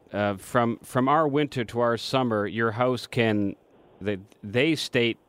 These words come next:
can gain anywhere from, you know, two thousand pounds of moisture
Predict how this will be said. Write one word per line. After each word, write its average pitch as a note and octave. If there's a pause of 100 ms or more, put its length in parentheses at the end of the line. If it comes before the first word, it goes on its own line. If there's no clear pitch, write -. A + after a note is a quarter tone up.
(200)
can G#2+
gain A2+
anywhere A2
from, F#2+ (640)
you A2
know, G#2 (200)
two C#3+
thousand A#2
pounds B2
of F2+
moisture G2+